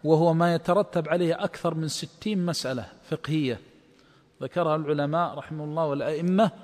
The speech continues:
منها ما يتعلق بالعبادات، ومنها ما يتعلق بالمعاملات، ومنها ما يختص بالمرأة في حق نفسها، ومنها ما يشملها ويشمل زوجها، ومنها ما يختص بحق الزوج في خاصة نفسه. هذا بالنسبة ل-،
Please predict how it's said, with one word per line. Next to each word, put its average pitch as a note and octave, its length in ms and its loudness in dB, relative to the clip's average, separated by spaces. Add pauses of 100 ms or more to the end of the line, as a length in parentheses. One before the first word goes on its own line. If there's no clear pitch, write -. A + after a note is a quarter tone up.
(280)
منها E3+ 320 4
ما E3 220 4
يتعلق D#3+ 500 0
بالعبادات، F3+ 880 4
ومنها E3 320 0
ما E3 160 2
يتعلق F3+ 600 0 (520)
بالمعاملات، D3 840 2
ومنها F3 340 -2
ما E3 140 -2
يختص - 380 -4
بالمرأة D#3 440 -2
في D3 160 -6
حق - 280 -10
نفسها، F3 680 0 (440)
ومنها E3 340 2
ما E3 200 0
يشملها E3+ 520 0
ويشمل F3+ 600 2 (480)
زوجها، F3+ 540 4
ومنها F3+ 280 2
ما E3+ 140 0
يختص - 360 -4
بحق - 340 -12
الزوج F3+ 380 -2 (280)
في D#3 120 -12
خاصة E3 380 -6 (100)
نفسه. B2 520 -6
هذا G3+ 120 -2
بالنسبة F#3 580 -2 (640)
ل-، D#3 400 0